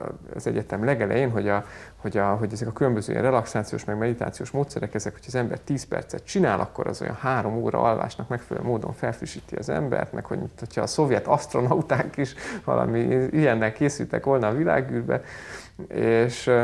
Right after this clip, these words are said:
és akkor így ki is számoltam gyorsan, hogy ha akkor nekem hányszor tíz percet kell gyakorolnom egy nap ahhoz, hogy akkor így meglegyen a,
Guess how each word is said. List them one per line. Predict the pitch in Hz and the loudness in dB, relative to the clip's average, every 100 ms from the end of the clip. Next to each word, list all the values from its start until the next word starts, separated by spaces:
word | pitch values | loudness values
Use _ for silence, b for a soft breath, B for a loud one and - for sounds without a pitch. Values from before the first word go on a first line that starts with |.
| 127 - - - | 4 -2 -14 -4
és | 131 | -2
akkor | 135 - 139 | -2 2 4
így | 135 | 4
ki | 156 | 4
is | 127 | 2
számoltam | - 117 101 101 113 | 4 4 4 2 2
gyorsan, | 135 151 127 | 2 4 2
hogy | 120 | 2
ha | 110 | 0
akkor | 117 120 | 0 0
nekem | 110 117 | 0 0
hányszor | 131 131 113 - 117 110 | 2 2 2 0 0 0
tíz | - 123 - | 0 -4 0
percet | 113 - 117 | -2 0 -2
kell | - 110 | 0 0
gyakorolnom | 117 - 123 110 101 - | 0 0 0 2 0 -2
egy | - | 0
nap | 127 117 113 | 0 0 0
ahhoz, | 110 113 | -2 -2
hogy | - 120 | -6 -6
akkor | - - | -6 -6
így | 110 | -4
meglegyen | 113 113 113 - - | -2 0 0 0 0
a, | - | 0